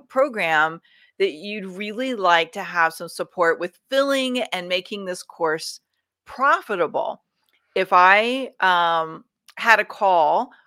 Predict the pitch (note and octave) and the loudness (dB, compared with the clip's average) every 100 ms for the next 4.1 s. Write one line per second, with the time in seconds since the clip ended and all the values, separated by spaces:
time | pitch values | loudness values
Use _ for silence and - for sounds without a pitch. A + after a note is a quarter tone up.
0 | _ - F#3+ F#3+ - F3+ G3+ - G3+ F3+ | _ 2 6 6 6 4 4 0 -2 -2
1 | - F3+ E3+ D3+ D3+ E3+ D#3+ - - F3+ | -4 0 4 4 2 -2 -4 -4 -2 2
2 | E3+ F#3 F3 G3 G#3 F3+ E3 F3 F#3+ D#3+ | 2 2 -4 -8 -8 -12 -12 -12 -10 -8
3 | F#3+ E3+ D#3 D#3+ E3+ F#3+ B3+ F4 - - | -6 -4 -6 -10 -12 -10 -8 -8 -10 -18